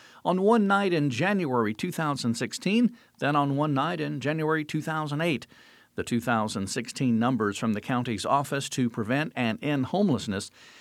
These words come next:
show significant decreases in almost every category from two thousand fifteen. Contributing reasons include a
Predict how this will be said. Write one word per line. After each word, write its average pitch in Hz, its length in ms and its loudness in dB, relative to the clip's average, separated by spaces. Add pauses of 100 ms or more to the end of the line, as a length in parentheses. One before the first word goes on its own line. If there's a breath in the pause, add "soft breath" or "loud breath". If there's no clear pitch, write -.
show 208 240 4
significant 165 960 -2
decreases 156 640 0
in 160 160 0
almost 170 560 0
every 190 320 2
category 127 640 0
from 135 160 -4
two 143 160 0
thousand 139 400 -2
fifteen. 143 640 0 (480 loud breath)
Contributing 117 640 0
reasons 131 480 0
include 147 460 0
a 95 160 0